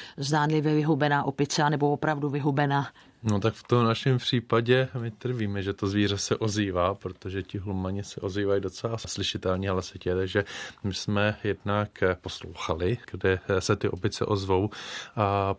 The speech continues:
Speaker 2: pak jsme je hledali fotopastmi.
Speaker 1: Kde?
Speaker 2: Na Bornou jsou místy minerální prameny, kam chodí zvířata pít právě minerálně bohatou vodu, a ty listožravé opice to dělají taky, takže my jsme vlastně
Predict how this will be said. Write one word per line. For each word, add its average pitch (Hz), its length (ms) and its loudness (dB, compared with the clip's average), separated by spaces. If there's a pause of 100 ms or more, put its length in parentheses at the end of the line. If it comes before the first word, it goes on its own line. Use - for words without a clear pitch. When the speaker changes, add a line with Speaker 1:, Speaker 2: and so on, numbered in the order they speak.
Speaker 2:
pak 98 220 -6
jsme 101 640 2
je 98 100 0
hledali 98 400 2
fotopastmi. - 640 -6 (120)
Speaker 1:
Kde? 175 220 0 (180)
Speaker 2:
Na 101 60 2
Bornou 131 440 2
jsou 135 500 4
místy 120 520 0
minerální 117 600 0
prameny, 92 720 0
kam 104 440 2 (180)
chodí 104 480 2
zvířata 101 720 2 (260)
pít 98 440 -2 (640)
právě 92 220 2
minerálně 95 520 2
bohatou 98 360 0
vodu, 95 400 0
a 101 260 2 (100)
ty - 100 -4
listožravé 101 640 2
opice 107 640 0 (140)
to - 100 -6
dělají 101 300 2
taky, 92 280 -6
takže 87 240 0
my 87 100 -2
jsme 95 180 -2
vlastně 95 400 0